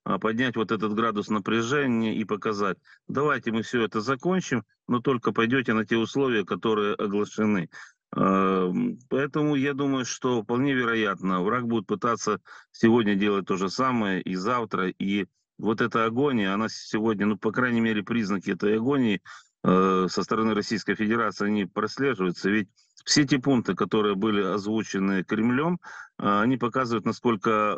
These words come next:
больно России, и от санкций в том числе. Пусть они сегодня, к сожалению, даже не все еще задействованы,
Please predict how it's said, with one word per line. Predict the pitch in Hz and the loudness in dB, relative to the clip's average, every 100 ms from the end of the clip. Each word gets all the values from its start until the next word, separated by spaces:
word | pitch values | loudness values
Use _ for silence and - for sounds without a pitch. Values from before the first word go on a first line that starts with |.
| 95 | -2
больно | 98 117 110 98 95 - | -2 -2 0 0 -2 -2
России, | 101 98 - 95 87 | -4 -4 -2 -2 -2
и | - 160 | -2 -2
от | 147 | -2
санкций | - 113 98 95 | 0 0 0 -4
в | 85 | -2
том | 98 | -2
числе. | 87 90 - 92 - _ - 131 | -2 -6 -2 0 -2 _ -16 -2
Пусть | 151 143 | -2 2
они | 123 117 | 2 2
сегодня, | - 117 123 95 | 0 0 0 -2
к | 90 | -2
сожалению, | 107 98 110 117 104 90 | -2 -2 0 0 0 0
даже | 87 104 92 | 0 -2 -2
не | 101 | -4
все | 95 117 | -2 -4
еще | 95 107 | -2 -2
задействованы, | 104 117 160 156 135 123 | -2 0 -2 0 0 0